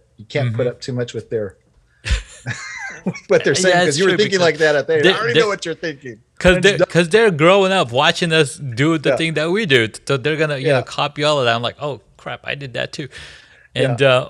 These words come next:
Speaker 2: what's funny is that my, my mom was telling me the other day, like, "Oh, you have three boys. I mean, you're gonna have three daughter-in-laws." I'm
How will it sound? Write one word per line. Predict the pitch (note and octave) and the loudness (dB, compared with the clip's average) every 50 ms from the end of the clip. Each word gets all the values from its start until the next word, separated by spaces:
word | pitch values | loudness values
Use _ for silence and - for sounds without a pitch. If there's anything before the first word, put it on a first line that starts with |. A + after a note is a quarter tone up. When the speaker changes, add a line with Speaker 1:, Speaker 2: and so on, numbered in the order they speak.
| - - | -8 -6
Speaker 2:
what's | C3 C#3+ D3 - - - - | -2 -2 -2 -2 -4 -12 -12
funny | - - D#3 E3 F3 F3+ E3+ D3 | -6 -4 -2 -2 0 0 0 -2
is | A#2+ A2+ | -2 0
that | B2 A2+ A2+ A#2 | -2 -2 -2 -2
my, | A#2+ A#2+ A#2+ A#2+ | -2 -2 -2 -2
my | - A2+ A2+ A2+ A2 | -4 -4 -4 -4 -4
mom | G#2+ G#2+ A#2 C3 D3 D3+ | -4 -4 -4 -4 -2 -4
was | C3 A2 - | -4 -6 -6
telling | - - A2+ G#2+ G#2+ G#2 G2+ | -6 -6 -4 -4 -2 -2 -2
me | G2+ G2 | -4 -2
the | F#2+ G2 G2 | -2 -2 0
other | F#2+ F#2 F#2+ E2+ | 0 -2 -2 -2
day, | F2 F2+ F2 E2+ F2 F2 - _ _ _ _ _ _ _ _ _ | -2 -4 -4 -4 -6 -10 -14 _ _ _ _ _ _ _ _ _
like, | C3 B2 - D#3 | -10 -8 -4 0
"Oh, | F3+ | 0
you | E3 C#3 C#3 | 2 2 2
have | D3 C#3 - | 0 -2 -4
three | - - D#3 D#3 D3+ | -6 -6 -4 -4 -2
boys. | C3+ C#3+ E3 F3 E3 C#3 A2 F2+ - - | -2 0 0 0 0 0 -2 -4 -6 -8
I | B2+ C3+ | -8 -8
mean, | C3 C3 B2+ A#2+ | -6 -6 -6 -8
you're | C#3+ C3 | -8 -6
gonna | D3 C3+ C3 | -6 -4 -4
have | C3 B2+ - | -6 -6 -8
three | - - D3 C#3+ C#3+ C#3 C3+ - _ _ _ _ _ _ _ _ _ _ - | -10 -10 -8 -6 -6 -6 -8 -10 _ _ _ _ _ _ _ _ _ _ -4
daughter-in-laws." | - C#3+ D#3 F#3+ F3+ F3 D3+ C3 A2+ G#2+ F#2+ F#2 F2 E2+ - - - | 0 2 2 2 0 0 -2 0 2 2 2 2 2 0 -4 -10 -16
I'm | C3 | -14